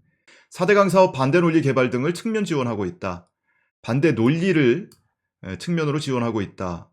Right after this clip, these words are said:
뭐 식자층이니까요. 에, 대운하 반대 교수 모임, 이천칠백여 명이 참여하고 있는 대은하 반대 교수 모임에서는 사 대강 반대 토론회, 그리고 사 대강 마스터 플랜 검토 의견 발표 등을 통해서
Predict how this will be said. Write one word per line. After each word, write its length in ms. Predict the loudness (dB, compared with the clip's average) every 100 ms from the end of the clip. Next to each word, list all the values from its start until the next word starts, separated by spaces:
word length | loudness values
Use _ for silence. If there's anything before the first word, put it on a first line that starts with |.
| -12
뭐 80 | -10
식자층이니까요. 1080 | -6 2 2 2 -6 -4 -4 -6 -8 -10 _ _ _ _ _ -14
에, 120 | -6
대운하 340 | 2 4 6
반대 340 | 4 4 2 2
교수 280 | 2 0 2
모임, 500 | 2 2 0 -2 -8 _ -10
이천칠백여 540 | -6 -4 -2 0 0
명이 180 | 2 -2
참여하고 480 | -4 -4 -2 -2 -2
있는 160 | -4
대은하 300 | 0 0 2
반대 260 | 0 0 -2
교수 260 | -2 -4 -4
모임에서는 800 | -4 -2 -4 -4 -6 -6 -8 -12 _ _ _ -20
사 200 | -10 -4
대강 260 | 0 0 0
반대 320 | -2 -2 -4
토론회, 480 | -4 -2 -2 -2 -6 _ -18
그리고 220 | -12 -12
사 180 | -6 -2
대강 240 | 0 2
마스터 360 | 2 0 -4 -6
플랜 320 | -2 0 -2
검토 360 | -4 -4 -2 -2
의견 260 | 0 -2
발표 340 | -2 -6 -4 -4
등을 180 | -4
통해서 540 | -4 -8 -4 -2 -2